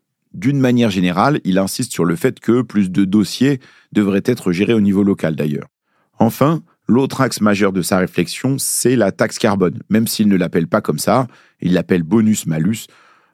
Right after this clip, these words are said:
euh, avec l'idée que l'argent du malus va directement financer la transition. Ce que j'ai trouvé moins convaincant, c'est d'abord sa vision assez appuyée sur la technologie.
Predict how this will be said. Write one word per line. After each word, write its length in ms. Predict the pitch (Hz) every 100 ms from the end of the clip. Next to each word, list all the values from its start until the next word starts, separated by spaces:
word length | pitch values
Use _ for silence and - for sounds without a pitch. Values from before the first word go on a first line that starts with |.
| -
euh, 60 | -
avec 420 | - - 82 92 -
l'idée 360 | 90 90 123
que 120 | -
l'argent 460 | 92 104 104 110 113
du 100 | 101
malus 440 | 90 90 113 127 76
va 120 | 90
directement 540 | 92 92 - 92 98
financer 420 | 113 98 95 -
la 120 | 104 95
transition. 440 | - 85 80 - - _ _ _ _
Ce 120 | -
que 120 | - 180
j'ai 120 | 165
trouvé 260 | - 123
moins 240 | 110 135 165
convaincant, 600 | 123 104 101 - 160 151
c'est 180 | - 107
d'abord 300 | 117 123 143
sa 140 | -
vision 360 | 98 104 107 143
assez 300 | - 123 156
appuyée 320 | 135 - 104 127
sur 160 | -
la 120 | 92
technologie. 600 | 87 92 - 90 85 -